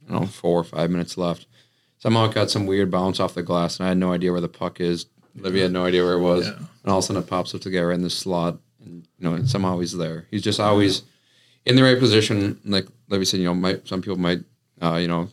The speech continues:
Speaker 1: maybe knock on him for being s-, short or smaller, but the thing with him is he's always so positionally sound that he's there even when you don't think he should be.
Speaker 2: He looks so big, even though he may not be.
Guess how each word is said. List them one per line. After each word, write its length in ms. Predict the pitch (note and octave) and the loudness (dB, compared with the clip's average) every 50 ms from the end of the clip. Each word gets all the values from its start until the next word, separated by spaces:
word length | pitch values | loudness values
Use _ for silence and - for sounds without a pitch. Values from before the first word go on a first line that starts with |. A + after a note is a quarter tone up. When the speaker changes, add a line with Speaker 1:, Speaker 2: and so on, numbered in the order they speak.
| - - | -8 -4
Speaker 1:
maybe 240 | - F#2+ F#2+ F#2+ | 0 2 4 4
knock 300 | F#2 F2+ F2 F2 F2 - G2 | 4 2 2 0 0 -2 -4
on 60 | G2 | -6
him 60 | F#2 | -4
for 120 | F#2+ G2 F#2 | -4 -4 -4
being 280 | F2 F2+ F2+ F2+ F2 | -2 0 0 0 0
s-, 140 | E2+ - - - | -2 -4 -8 -8
short 240 | - - F#2 F2+ F2+ | -2 0 0 2 2
or 60 | F2 | 0
smaller, 460 | F2 - - F2+ E2+ F2 F2+ F2+ F2+ | -2 -4 -4 -4 -2 -2 0 0 0
but 260 | E2+ F2+ F2 E2 E2 - | 0 0 2 0 0 -2
the 380 | - _ _ _ _ _ - | -6 _ _ _ _ _ -8
thing 100 | F2+ F#2 | -4 -4
with 120 | F2 E2 - | -4 -4 -2
him 120 | F#2 F2+ | -2 -2
is 140 | F2+ E2+ E2 | -2 -2 -2
he's 100 | - - E2+ | -4 -4 -2
always 220 | E2+ E2+ E2+ E2 | 0 0 0 -2
so 140 | - F2+ E2 | -2 -6 -8
positionally 520 | - - - F2 E2 - - E2 E2+ E2 | -8 -6 -4 -4 -4 -4 -6 -6 -6 -4
sound 380 | - - - E2+ F2 F2 F2 F2 | -4 -4 -4 -4 -6 -6 -6 -6
that 200 | F2 E2+ F2 F2+ - - _ _ _ _ _ _ _ _ - | -6 -6 -8 -10 -12 -14 _ _ _ _ _ _ _ _ -6
he's 200 | G2+ F#2 F2 F2 | -4 -4 -2 0
there 200 | E2+ E2+ E2 E2+ | 0 0 2 2
even 220 | E2+ E2 F2 F2 | 0 -2 -4 -4
when 120 | F2+ F2 | -6 -4
you 80 | E2 E2 | -4 -4
don't 200 | E2 E2 E2 - | -4 -4 -6 -8
think 180 | - - - - | -10 -12 -14 -12
he 80 | - | -12
should 240 | - - - - F#2+ | -14 -12 -12 -12 -12
be. 100 | - - - | -12 -12 -10
Speaker 2:
He 60 | - | -10
looks 260 | A2 A#2 A2+ - - | -8 -8 -6 -6 -6
so 140 | - A#2+ A2+ | -4 -4 -6
big, 400 | B2+ C3+ A2+ A2 A2+ A2 A2 - - _ _ _ - | -6 -6 -4 -2 -2 -2 -2 -6 -14 _ _ _ -12
even 260 | A#2+ A2+ A2+ A2 G#2+ | -8 -4 -2 0 2
though 160 | G#2+ G#2+ G#2+ | 2 2 2
he 160 | A#2+ A#2 A2 G#2+ | 0 0 -4 -4
may 180 | G#2+ A2 G#2+ | -4 -6 -10
not 260 | G#2+ G#2+ G#2 G2+ F2+ E2 | -10 -12 -12 -14 -12 -10
be. 160 | A2 A2+ | -10 -12